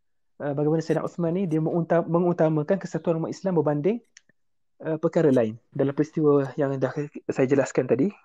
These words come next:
ah, bagaimana dia menghalang, ah, para sahabat untuk memerangi golongan yang, ah, memerangi, ah, beliau dengan sebab untuk mengelakkan pertumpahan darah. Ya, dan ini perkara ni memang pada zaman sekarang kita dapat lihat yang bagaimana berlaku peperangan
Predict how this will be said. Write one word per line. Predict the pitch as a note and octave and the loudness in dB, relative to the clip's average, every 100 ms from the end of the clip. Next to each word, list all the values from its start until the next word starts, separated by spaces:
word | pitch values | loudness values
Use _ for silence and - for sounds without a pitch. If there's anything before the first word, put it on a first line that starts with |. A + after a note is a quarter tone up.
| - | -6
ah, | B2+ B2 | -2 0
bagaimana | B2 C3 C3 B2+ | 0 0 2 0
dia | B2 | -2
menghalang, | B2+ C3 B2+ B2+ A#2+ _ _ _ _ _ - | -2 -2 -2 -2 -6 _ _ _ _ _ -8
ah, | A#2+ | -8
para | A#2+ C3+ | -2 -4
sahabat | C3+ C#3 D3+ | -2 -2 -2
untuk | C#3 C3 | -2 -4
memerangi | B2+ C3 B2 B2 A#2+ A#2 - | -2 0 0 0 -2 -4 -10
golongan | - B2+ B2+ C3 A#2+ | -2 0 0 -4 -4
yang, | A#2+ A#2 A#2 A#2+ _ _ _ _ - | -4 -4 -8 -14 _ _ _ _ -12
ah, | A#2 A2+ A2 A2+ A2+ | -8 -4 -4 -4 -6
memerangi, | A#2 C3 C3 B2+ B2+ A#2+ A#2 A#2 A#2 - | -6 0 2 2 2 2 2 0 -4 -6
ah, | B2+ | -2
beliau | A#2+ A#2+ C#3+ G3+ - _ _ _ _ _ | 0 4 4 2 -6 _ _ _ _ _
dengan | C#3 C#3+ | -4 -2
sebab | C3 D3 F#3 - - | -2 2 0 0 -8
untuk | D3+ C#3 | -8 -4
mengelakkan | D#3 D#3+ C#3+ D3+ | 2 2 0 -4
pertumpahan | D#3+ D3+ D3 C3+ | -2 -2 0 0
darah. | A#2 A2+ - _ _ | 0 0 -8 _ _
Ya, | B2+ B2+ B2+ B2+ | -10 -6 -4 -6
dan | B2 C3+ C3+ | -4 -4 -2
ini | E3+ F#3+ | -2 -2
perkara | E3+ E3 E3 E3+ | 0 2 4 2
ni | F#3+ | 2
memang | E3+ E3 D#3+ - _ _ _ | 2 2 0 -6 _ _ _
pada | - D3+ | 0 2
zaman | E3 E3 | 2 0
sekarang | D#3+ E3 | 0 0
kita | D#3 D3 | 2 0
dapat | A#2 | 0
lihat | D#3 F3 A#2+ | 0 0 0
yang | D#3 | 0
bagaimana | C#3 D3 D#3+ F#3 - | 0 0 -2 -4 -2
berlaku | C3+ C#3 - D3 | -2 -2 -2 -2
peperangan | C#3+ C#3+ C#3+ G#3+ | 0 0 -2 -6